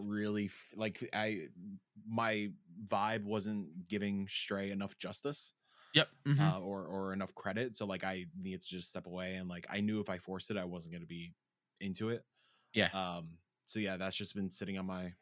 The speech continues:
Speaker 1: my P S five for months at this point, which is wild that it's been months.
Speaker 2: Yeah, yeah, that's true. It's, it's crazy. Oh, was it July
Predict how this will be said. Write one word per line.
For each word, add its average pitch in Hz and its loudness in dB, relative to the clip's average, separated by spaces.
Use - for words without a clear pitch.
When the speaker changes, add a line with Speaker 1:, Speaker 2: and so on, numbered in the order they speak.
Speaker 1:
my 85 -8
P 90 -8
S 87 -6
five 90 -4
for 87 -8
months 87 -4
at 101 -6
this 101 -2
point, 104 -4
which 92 -4
is 101 -4
wild 87 0
that 85 -4
it's 85 -10
been 85 -6
months. 92 -8
Speaker 2:
Yeah, 98 8
yeah, 127 8
that's 110 4
true. 113 4
It's, - 0
it's - -6
crazy. 90 2
Oh, 285 6
was 180 8
it 185 6
July 151 6